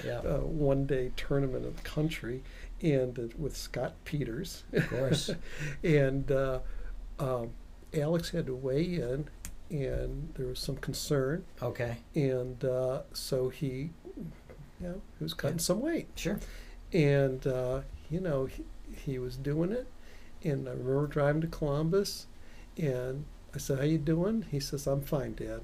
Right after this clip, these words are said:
Speaker 2: I
Speaker 1: Wow.
Speaker 2: got this. I
Speaker 1: Yeah.
Speaker 2: got this."
Speaker 1: Okay.
Speaker 2: And I said, uh, I said,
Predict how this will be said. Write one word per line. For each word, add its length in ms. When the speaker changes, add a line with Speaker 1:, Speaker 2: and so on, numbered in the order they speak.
Speaker 2:
I 80
Speaker 1:
Wow. 60
Speaker 2:
got 280
this. 420
I 80
Speaker 1:
Yeah. 80
Speaker 2:
got 280
this." 260
Speaker 1:
Okay. 260
Speaker 2:
And 140
I 100
said, 420
uh, 200
I 60
said, 260